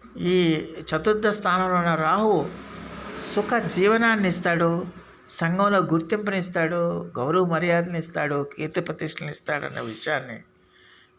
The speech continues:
గమనించాల్సిన అవసరం ఎంతైనా ఉంటుంది. అలాగే పంచమ స్థానంలో కనుక, అంటే పుత్రస్థానంలో కనుక రాహు ఉంటే కనుక, అలాగే మంచి సుఖజీవనాన్ని ఇచ్చినప్పటికీ కూడా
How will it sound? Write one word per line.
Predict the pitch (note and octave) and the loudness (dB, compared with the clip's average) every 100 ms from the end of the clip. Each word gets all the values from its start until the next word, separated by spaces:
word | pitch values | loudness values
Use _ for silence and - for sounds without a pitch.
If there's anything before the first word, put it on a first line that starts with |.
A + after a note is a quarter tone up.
| - | -6
గమనించాల్సిన | C3 C#3+ D3+ D3 D3+ D3 C#3+ | -2 -2 -2 -2 -2 -2 -4
అవసరం | C3+ C3 - | -4 -6 -8
ఎంతైనా | C3+ C3+ D3+ D#3+ | -10 -6 -2 0
ఉంటుంది. | D#3+ E3+ F3+ G#3 G#3+ - - - - - - - | 0 -2 -4 -2 -4 -8 -20 -20 -20 -20 -14 -2
అలాగే | G3 B3+ | 0 2
పంచమ | A#3+ E3 F#3+ G3+ B3+ | 2 0 2 2 2
స్థానంలో | B3 A#3+ G#3 G#3+ G#3+ | 2 2 2 4 2
కనుక, | G3+ F#3 | 2 0
అంటే | F#3+ F#3 | 0 -2
పుత్రస్థానంలో | F3 E3+ G#3+ G#3+ - F#3+ F#3+ F#3 | -4 -2 -2 -2 0 2 4 4
కనుక | F3+ F3+ F3 | 4 2 0
రాహు | D#3+ D#3 | 0 0
ఉంటే | D#3 C#3+ C#3 C#3 | -2 -4 -4 -4
కనుక, | C#3+ C#3 D#3+ C#3 A#2 - _ _ _ - - - - | -4 -4 -2 -2 -4 -8 _ _ _ -20 -20 -20 -14
అలాగే | - C#3+ F#3 G#3 D#3+ C#3 - - - - _ _ - _ _ _ _ _ _ _ _ _ - | -6 -2 0 2 2 0 -6 -18 -20 -20 _ _ -20 _ _ _ _ _ _ _ _ _ -6
మంచి | C#3+ G3 A3 | -4 -2 -2
సుఖజీవనాన్ని | G3+ D3 F3+ E3+ G3 G3+ G#3 G3 | -2 0 0 2 2 2 2 2
ఇచ్చినప్పటికీ | F#3 F#3 G#3 G3+ G#3 G#3 G#3+ | -2 -2 -2 -2 -2 0 2
కూడా | G#3+ A#3+ C4+ | 2 2 0